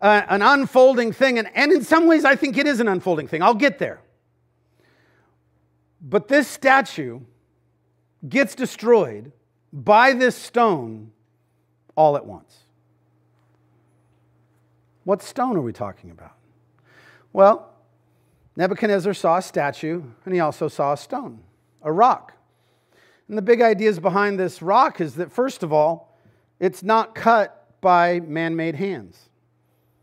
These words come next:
We might think of that statue as a monument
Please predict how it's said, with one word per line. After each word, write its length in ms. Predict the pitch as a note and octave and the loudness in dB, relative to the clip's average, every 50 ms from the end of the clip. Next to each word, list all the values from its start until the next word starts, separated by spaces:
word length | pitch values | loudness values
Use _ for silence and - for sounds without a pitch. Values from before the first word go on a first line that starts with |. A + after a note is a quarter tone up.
| _ _ _ _ _ _ _ _ _ _ - | _ _ _ _ _ _ _ _ _ _ -2
We 140 | E3+ A#3+ | 0 2
might 260 | C#4 D4+ D4+ C4+ F#3 - | 2 2 0 0 -2 -4
think 240 | - B3 B3 F3+ | -4 -4 -4 -4
of 120 | G#3 G#3 F3 | -4 -2 -2
that 180 | F#3 E3 D#3 | -2 -4 -4
statue 840 | - - - - - F3 E3+ E3+ G3 - - - B3 B3+ C4 A#3+ A#3 _ _ _ _ _ _ _ _ _ _ _ _ _ _ - | -6 -14 -18 -6 -4 0 0 0 0 -2 -6 -10 -10 -10 -10 -10 -14 _ _ _ _ _ _ _ _ _ _ _ _ _ _ -2
as 180 | E3+ F3+ C3 | -2 -2 -2
a 60 | E3 | -4
monument 1080 | D3+ D3+ D3+ E3 F#3 G3 G#3+ A3+ B3 B3 B3 B3 B3 B3 B3 B3 A3 - - - - | -6 -6 -4 0 2 4 4 4 4 2 2 0 0 0 0 0 -2 -6 -12 -20 -20